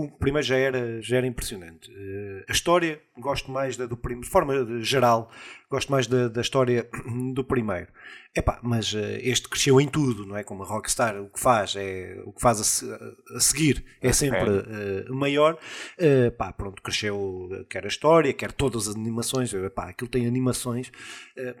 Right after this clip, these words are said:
Speaker 1: normalmente um jogo,
Speaker 2: Legal.
Speaker 1: tu vais, um jogo, a animação de um jogo, um gajo a tirar a cena de uma gaveta, chega lá, pega, tira. Aquilo, tu vês o gajo a abrir a gaveta, a pôr a mão, a pegar no objeto. Epá,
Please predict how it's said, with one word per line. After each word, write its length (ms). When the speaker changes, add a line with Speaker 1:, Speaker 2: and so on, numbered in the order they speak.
Speaker 1:
normalmente 520
um 420
jogo, 280
Speaker 2:
Legal. 160
Speaker 1:
tu 200
vais, 320
um 100
jogo, 240
a 60
animação 320
de 80
um 40
jogo, 140
um 20
gajo 200
a 40
tirar 220
a 40
cena 240
de 40
uma 140
gaveta, 460
chega 260
lá, 180
pega, 400
tira. 360
Aquilo, 260
tu 120
vês 160
o 40
gajo 240
a 40
abrir 240
a 60
gaveta, 720
a 100
pôr 260
a 40
mão, 380
a 60
pegar 240
no 140
objeto. 460
Epá, 280